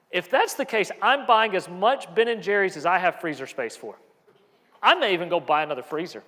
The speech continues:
to be honest, right? I, I'm going to buy, I'm gonna give it away. It is too good of a deal to pass up, right? That is exactly this word.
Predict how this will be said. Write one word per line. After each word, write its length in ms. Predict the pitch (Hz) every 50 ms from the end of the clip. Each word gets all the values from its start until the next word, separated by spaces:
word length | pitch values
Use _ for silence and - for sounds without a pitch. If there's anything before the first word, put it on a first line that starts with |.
| _ _ _ _ _ _ _
to 80 | - 165
be 180 | 147 165 151 139
honest, 400 | 131 151 175 143 - - - - - - - - _ _ _ _ _ _ _ _ _ _ _
right? 240 | - 185 208 254 - - - - - -
I, 300 | - 247 240 247 269 302
I'm 120 | 311 285
going 240 | 240 285 294 294 277
to 80 | 277
buy, 260 | 233 - 262 262 269 233
I'm 200 | 202 240 302 320
gonna 160 | 294 294 240
give 280 | 190 151 175 233 247 240
it 80 | 233
away. 540 | 202 175 151 156 185 214 247 277 311 320 - - - - - -
It 160 | - 277 294 311
is 220 | 320 294 240 - - -
too 340 | - - 294 330 339 339
good 160 | 302 320 330 330
of 120 | 320 285
a 200 | 285 277 262 196
deal 380 | 180 247 262 269 277 262 247 240
to 280 | 247 - 254 262 247
pass 520 | - - - 233 240 233 220 202 - - - -
up, 300 | - 214 180 139 123 - -
right? 400 | 165 180 202 240 - - - - - - - _ _ _ _ _ _ _ _ _ _ _ _ _ _ _ - 127
That 200 | 165 175 196 220
is 220 | 226 214 190 165
exactly 1000 | 190 160 139 - - - - 170 170 165 160 160 - - 175 185 180 175 180 170 175 175
this 260 | 139 156 147 147 - -
word. 380 | 127 127 127 117 104 - -